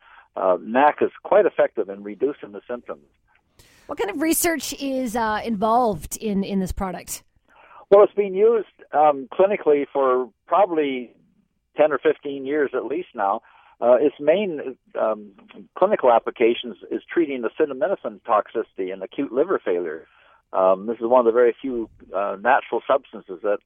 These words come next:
Speaker 1: uh, work effectively. But those with, um,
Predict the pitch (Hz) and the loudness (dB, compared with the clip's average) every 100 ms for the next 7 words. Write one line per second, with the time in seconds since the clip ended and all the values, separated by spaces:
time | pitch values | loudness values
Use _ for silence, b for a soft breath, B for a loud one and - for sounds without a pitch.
0 | 101 95 110 123 101 - 139 113 90 78 | -4 -2 -2 -4 -4 -4 -4 -6 -10 -12
1 | - b b b b _ 120 113 165 202 | -14 b b b b _ -6 0 0 0
2 | 156 - _ _ 110 104 101 | -2 -8 _ _ -6 -6 -8